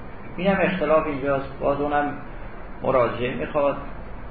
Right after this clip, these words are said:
در کتاب‌های اصولی اومده، یعنی پیدا کردنش خیلی آسونه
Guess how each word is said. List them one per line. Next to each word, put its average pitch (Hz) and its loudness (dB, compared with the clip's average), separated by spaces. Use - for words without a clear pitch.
در - 0
کتاب‌های 113 0
اصولی 131 -2
اومده، 120 0
یعنی 110 -6
پیدا 120 0
کردنش 110 0
خیلی 113 -4
آسونه 98 -4